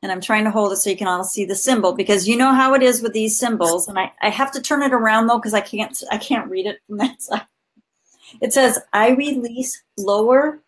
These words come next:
vibrational energies and savor the balance in my life." Oh my gosh, this is a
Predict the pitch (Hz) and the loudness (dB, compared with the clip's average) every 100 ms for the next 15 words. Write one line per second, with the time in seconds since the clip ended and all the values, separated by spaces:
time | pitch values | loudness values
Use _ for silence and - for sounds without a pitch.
0 | _ - 202 196 196 208 - 226 220 220 | _ -2 -2 0 -2 -2 -4 -4 -2 -4
1 | 226 208 208 202 180 190 185 180 - 190 | -6 -6 -4 -4 -6 -4 -4 -6 -10 -10
2 | 185 - - 214 220 254 254 220 190 202 | -6 -4 -2 0 2 0 0 -6 -6 -4
3 | 196 196 185 - 190 185 180 180 180 170 | -2 -2 -2 -4 -6 -4 -2 0 -2 -2
4 | - 208 202 185 - - _ _ - 262 | -2 0 0 0 -2 -8 _ _ -2 0
5 | 294 277 285 | 2 2 0